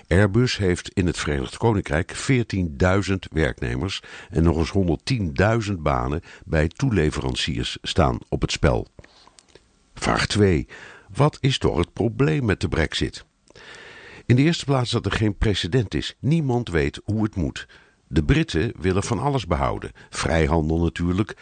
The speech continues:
minimale douane, maar ook het recht van burgers om in de E U te wonen. Europa zegt: "Eerst jullie schuld van zestig miljard euro afrekenen en het gezag van het Europese Hof van Justitie blijven erkennen.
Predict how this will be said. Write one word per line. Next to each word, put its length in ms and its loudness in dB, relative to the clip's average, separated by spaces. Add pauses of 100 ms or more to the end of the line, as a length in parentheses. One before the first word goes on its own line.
(120)
minimale 640 0
douane, 440 2
maar 140 -2
ook 180 0
het 100 -8
recht 320 -6
van 220 -2
burgers 560 -4 (240)
om 240 2
in 200 4
de 200 0
E 140 2
U 200 -6
te 120 -2
wonen. 380 2 (340)
Europa 440 0
zegt: 380 -2 (320)
"Eerst 460 0
jullie 300 0
schuld 400 0
van 220 -2
zestig 460 -2
miljard 440 -2
euro 320 0
afrekenen 640 -4 (360)
en 300 4
het 160 0
gezag 400 0
van 120 0
het 160 0
Europese 540 0
Hof 300 -2
van 140 0
Justitie 580 -2
blijven 400 0
erkennen. 460 -4